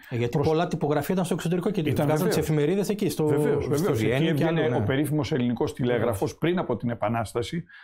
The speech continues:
Speaker 2: με το, από τον Άνθιμο Γαζή και το Θεόκλητο Φαρμακίδη, και μετά συνέχισε ο Αλεξανδρίδης να βγάζει αυτή την εφημερίδα. Έτσι λοιπόν έπρεπε πρώτα να συγκεντρωθεί το υλικό.
Speaker 1: Μμμ.
Speaker 2: Αλλά από την άλλη πλευρά δεν είναι μόνο να συγκεντρωθεί το υλικό,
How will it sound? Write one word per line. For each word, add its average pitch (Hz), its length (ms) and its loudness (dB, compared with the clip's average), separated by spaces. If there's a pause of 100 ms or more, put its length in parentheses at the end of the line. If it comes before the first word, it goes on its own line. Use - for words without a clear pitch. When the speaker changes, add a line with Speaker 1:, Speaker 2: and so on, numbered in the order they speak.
Speaker 2:
με 147 140 0
το, - 140 -2
από - 120 -4
τον 131 160 0
Άνθιμο 139 300 0
Γαζή 120 340 0
και 135 140 -2
το 110 140 -2
Θεόκλητο 127 420 0
Φαρμακίδη, 123 680 -2 (220)
και 156 100 -2
μετά 139 240 0
συνέχισε 139 480 -2
ο 135 60 2
Αλεξανδρίδης 127 760 0 (260)
να 123 160 0
βγάζει 123 360 0
αυτή 120 220 -2
την 123 140 -4
εφημερίδα. 104 640 -2 (440)
Έτσι 156 220 0
λοιπόν 175 300 0
έπρεπε 170 340 -2
πρώτα 170 320 -2
να 156 80 0
συγκεντρωθεί 131 520 -2
το 165 120 -2
υλικό. 127 480 -2
Speaker 1:
Μμμ. 110 80 -10 (160)
Speaker 2:
Αλλά 131 140 0
από 127 140 -2
την 135 180 -2
άλλη 185 120 0
πλευρά 135 420 0
δεν 143 180 0
είναι 196 140 0
μόνο 156 220 0
να 135 80 0
συγκεντρωθεί 117 540 -2
το 113 140 0
υλικό, 104 480 -2